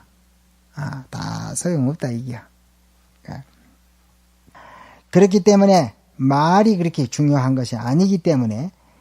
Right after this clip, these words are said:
말이 많은 사람은 실속이 적다 이기라. 아, 소문난 잔치가 뭐 먹을 거 없다고 한다 같듯이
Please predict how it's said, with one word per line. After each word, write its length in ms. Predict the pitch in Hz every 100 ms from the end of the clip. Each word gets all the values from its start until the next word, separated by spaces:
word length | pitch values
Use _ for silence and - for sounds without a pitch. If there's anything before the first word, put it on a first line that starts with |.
| _ _ _ _
말이 640 | - 131 143 160 190 233
많은 340 | 226 208 208 196
사람은 360 | 170 190 175
실속이 600 | 127 - 208 202 269 240
적다 440 | - 120 127 - 190
이기라. 540 | 131 113 120 92 - - _ _ _ _ _ _ _ _ _ _ _ -
아, 360 | 110 107 131 - _ _ _
소문난 720 | - 202 214 220 214 185 170
잔치가 480 | 160 156 135 143 127
뭐 180 | 120 113
먹을 320 | 113 160 185
거 160 | - 151
없다고 340 | 127 139 117
한다 260 | 120 117 113
같듯이 560 | 135 - 104 - 110